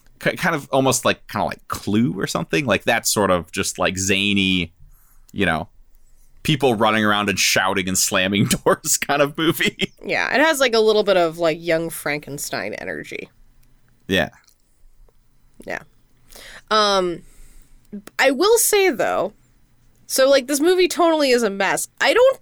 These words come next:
Speaker 2: know if I would care about this movie if it wasn't such a mess.
Speaker 1: Oh, sure. I, so I think this is a,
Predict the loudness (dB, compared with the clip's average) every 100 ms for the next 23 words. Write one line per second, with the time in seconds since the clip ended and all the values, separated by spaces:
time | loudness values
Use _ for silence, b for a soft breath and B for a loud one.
0 | 2 4 6 6 4 2 4 2 -2 -10
1 | 0 4 4 4 2 0 -4 -2 -2 -2
2 | 0 0 2 0 2 2 2 -4 -4 -4
3 | -4 -6 -6 -6 -10 -14 _ -20 _ B
4 | B B B B B -2 0 0 -2 -4
5 | B B B -8 -8 -8 -6 -4 -2 -2
6 | 2 0 2 2 0